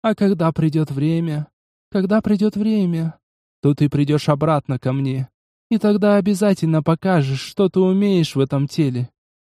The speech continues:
подмигнула Ойва и чуть облизнула губы. «Думаю, что покажу не раз», — подмигнул я в ответ. Женщина повела рукой, и всё кругом вспыхнуло белым светом.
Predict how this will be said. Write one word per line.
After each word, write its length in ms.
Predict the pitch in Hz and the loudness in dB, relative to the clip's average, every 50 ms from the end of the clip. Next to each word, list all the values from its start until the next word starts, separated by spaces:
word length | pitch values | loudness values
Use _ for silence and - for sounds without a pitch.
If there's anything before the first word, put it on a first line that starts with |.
| _ _ | _ _
подмигнула 600 | - 117 117 123 139 143 143 160 170 160 151 143 139 | -4 -4 -2 -2 -2 -2 -2 -4 -4 -2 -2 -2 -2
Ойва 380 | - 175 190 202 196 175 156 | -2 -2 -2 0 0 -2 -4
и 180 | 147 147 131 123 | -6 -6 -6 -6
чуть 220 | - 190 180 - | -6 -6 -6 -4
облизнула 500 | 127 104 110 113 110 113 151 165 147 123 | -4 -4 -4 -4 -6 -4 -4 -4 -4 -4
губы. 400 | 113 110 113 127 120 120 123 123 - _ _ _ _ _ _ _ _ - | -4 -4 -6 -6 -6 -6 -10 -10 -12 _ _ _ _ _ _ _ _ -16
«Думаю, 540 | 117 117 175 202 202 196 185 180 175 165 | -12 -8 -6 -4 -2 0 0 2 2 0
что 200 | 147 - - 151 | 0 -2 -4 -6
покажу 480 | 143 - 123 117 - 120 123 117 139 139 | -4 -4 -6 -4 -2 -2 -2 -2 -2 -2
не 140 | 139 131 127 | -2 -2 0
раз», — 400 | 120 127 131 113 101 - - - _ _ _ | 0 0 0 0 -2 -4 -10 -20 _ _ _
подмигнул 480 | - 113 104 110 113 113 113 131 143 135 | -6 -6 -4 -2 -4 -4 -2 -2 -2 -2
я 160 | 120 117 113 | -2 -2 -2
в 60 | 113 | -2
ответ. 340 | 120 120 - 120 107 101 92 _ _ _ _ _ _ _ _ _ _ _ _ - | -4 -4 -6 -8 -10 -10 -10 _ _ _ _ _ _ _ _ _ _ _ _ -10
Женщина 480 | 135 175 226 233 - - 190 185 180 | -6 -4 -4 -4 -4 -4 -4 -4 -4
повела 420 | - 180 180 175 180 180 185 180 175 | -2 -2 -2 0 0 0 0 -2 -2
рукой, 380 | 170 165 - 208 196 196 180 _ _ _ _ _ _ _ _ _ _ - | -4 -4 -4 -4 -4 -4 -6 _ _ _ _ _ _ _ _ _ _ -6
и 100 | 131 131 | -6 -6
всё 240 | - - 202 196 | -4 -2 -2 -2
кругом 360 | - - 151 165 170 202 202 180 | -2 -2 -2 -2 -2 -2 -2 -2
вспыхнуло 540 | - - - 196 165 - 156 127 117 117 | -4 -4 -6 -6 -4 -4 -4 -2 -2 -2
белым 300 | 113 127 143 139 127 123 | 0 0 -2 0 0 -2
светом. 500 | 123 - 143 139 123 107 - 98 95 107 | -4 -4 -4 -4 -4 -4 -6 -10 -16 -18